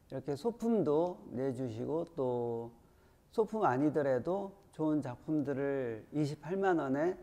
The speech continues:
내어주셔서, 어, 굉장히 그 흥미있고, 어, 재미있는 전시가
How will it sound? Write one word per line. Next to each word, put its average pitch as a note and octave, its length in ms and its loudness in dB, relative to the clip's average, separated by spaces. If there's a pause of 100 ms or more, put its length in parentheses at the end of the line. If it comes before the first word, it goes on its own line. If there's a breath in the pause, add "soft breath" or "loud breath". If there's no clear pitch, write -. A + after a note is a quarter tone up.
(160)
내어주셔서, C3+ 1300 0 (460 loud breath)
어, A2 340 -10
굉장히 C3+ 960 -2 (1040)
그 A2 460 -8 (220)
흥미있고, G#3 880 2 (220)
어, A2+ 380 -6 (380)
재미있는 C#3+ 580 2
전시가 C3+ 720 -2